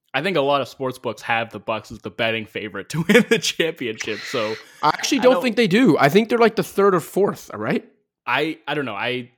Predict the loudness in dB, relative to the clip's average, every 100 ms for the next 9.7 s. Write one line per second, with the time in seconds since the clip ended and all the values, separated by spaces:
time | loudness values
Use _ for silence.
0 | _ _ -2 4 6 6 4 4 4 2
1 | 0 -2 -2 0 2 2 2 -2 -6 -12
2 | -10 -8 -6 -6 -6 -12 -14 -8 -6 -6
3 | -4 -6 -2 -2 0 -2 -2 -2 -2 -2
4 | -2 -2 -4 -6 -2 -2 -2 -4 -2 -2
5 | -4 -4 -4 -2 0 0 -2 -4 -2 -4
6 | -6 -4 -4 -2 -2 -2 -4 -6 -6 -6
7 | -6 -8 -8 -8 -10 -12 -10 -8 -4 -4
8 | -4 -8 -8 -6 -6 -8 -12 -12 -10 -10
9 | -12 -10 -12 -12 -12 -4 -4